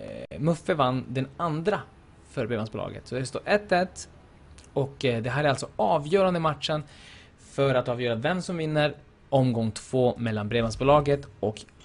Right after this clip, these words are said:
Combitech. Så kan jag passa på och även förstås tacka våra guldsponsorer Kruna,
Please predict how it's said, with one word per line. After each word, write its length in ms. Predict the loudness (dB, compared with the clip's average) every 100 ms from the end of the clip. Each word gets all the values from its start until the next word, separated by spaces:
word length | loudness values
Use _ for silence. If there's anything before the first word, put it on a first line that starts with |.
| -20 -6
Combitech. 520 | 0 0 0 -4 -6 -10 -20 -20 -20 -20 -20
Så 140 | -8 0
kan 140 | 2
jag 100 | 4
passa 180 | 4 2
på 220 | 4 4
och 400 | 4 0 -2 -6
även 360 | -2 -2 -2 -4 -8 -20 -6
förstås 680 | -2 -2 0 -2 -4 -8 0
tacka 360 | 0 2 2
våra 220 | 4 4
guldsponsorer 840 | 4 4 2 0 -2 0 0 0 -2 -12 -18 -18 -18 -18 -2
Kruna, 520 | 4 6 4 2 -2